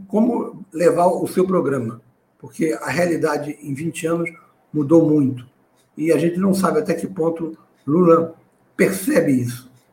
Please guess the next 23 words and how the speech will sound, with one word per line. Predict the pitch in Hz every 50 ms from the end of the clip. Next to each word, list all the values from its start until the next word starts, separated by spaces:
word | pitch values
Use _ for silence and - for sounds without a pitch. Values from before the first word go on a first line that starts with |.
| _ _ _ _ _ _ _ _
Na | 156 156
sua | 147 - 190 175
habilidade | 190 190 185 175 165 143 160 165 160 147 139 139 131
de | 131 139 139 139 131 127 123 117 117 123 - _ _ _ _ _
quebrar | - - 156 143 170 170 151
resistências, | 147 143 135 139 - - - 196 196 185 190 190 - - - - - _ _ _ _ -
ele | 156 160 165
pode | - - 165 170 170 165 160 160 156 151 - - - - _ _ _ _ _
se | - - - 160
julgar | 143 151 151 131 147 160 160 156 147 127 127 - - - _ _ _
imbatível | 170 165 165 156 143 - - - 202 202 156 135 127 120 123 - - - - _ _ _ _ _ _ _ -
e | 160 165 165 170 165 160 147 - - _ _ _
cometer | 185 170 170 165 - 196 180
o | 175 170
mesmo | 185 196 202 196 170 165
erro | 165 170 175 170 175
que | - 190
cometeu | - - 175 160 156 147 - - 156 160 160 160 156 160 - - _ _ _ _ _ _ _ _ _ _ _ _
quando, | - 165 165 165 151 156 156 143 - - - - _ _ _ _ _ _ _ _ _ _ _ _ _ _ _
no | 147 160 165
auge | 175 190 196 -
da | 147 180
popularidade, | 175 175 165 147 156 156 151 147 135 143 160 165 170 165 170 170 170 -